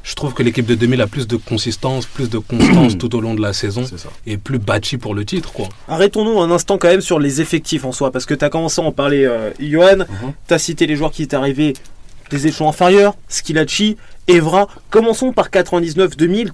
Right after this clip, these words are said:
Speaker 3: Qui
Speaker 2: D'accord.
Speaker 3: avons-nous à ce moment-là à Monaco ?
Speaker 2: Parce qu'on a, donc, dans les buts, euh, champion du monde, Fabien Barthez. Ça, incontournable. Il refuse d'aller à Manchester, euh, pour des raisons familiales, euh, à Manchester en, dès quatre-vingt-dix-neuf, pour la succession de Schumacher.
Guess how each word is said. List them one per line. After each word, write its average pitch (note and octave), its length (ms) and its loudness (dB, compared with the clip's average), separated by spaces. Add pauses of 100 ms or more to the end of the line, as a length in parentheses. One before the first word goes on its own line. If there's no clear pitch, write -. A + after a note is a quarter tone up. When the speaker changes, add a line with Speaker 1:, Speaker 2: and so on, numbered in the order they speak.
Speaker 3:
Qui - 200 4
Speaker 2:
D'accord. C4 180 2
Speaker 3:
avons-nous F3 640 2 (100)
à - 80 -2
ce - 140 -6
moment-là D#3+ 220 4
à F3+ 40 4
Monaco ? C#3 380 -2 (320)
Speaker 2:
Parce - 100 -12
qu'on G#2+ 180 -2
a, G#2+ 300 2
donc, F2+ 160 -4
dans F#2 80 -2
les F2+ 140 -2
buts, F#2+ 240 -4
euh, E2+ 80 -2
champion F2 260 -6
du E2+ 120 -4
monde, F#2+ 180 -2
Fabien F2 220 -6
Barthez. E2+ 260 -6 (760)
Ça, E2+ 180 -12 (280)
incontournable. F#2+ 640 -6
Il G#2+ 140 -2
refuse B2 360 0
d'aller A2+ 180 6
à A2+ 60 6
Manchester, A2 480 2
euh, F#2 280 -2
pour F#2 200 -4
des F2 80 -4
raisons F#2 200 -4
familiales, F#2+ 920 -2 (680)
euh, E2+ 420 -4 (240)
à F#2+ 60 -8
Manchester F#2 380 -4
en, F2 200 -6 (120)
dès A2+ 100 2
quatre-vingt-dix-neuf, G2+ 640 -4 (280)
pour F2+ 120 -8
la E2 80 -4
succession F#2 480 -6
de E2+ 380 -6
Schumacher. F2+ 480 -6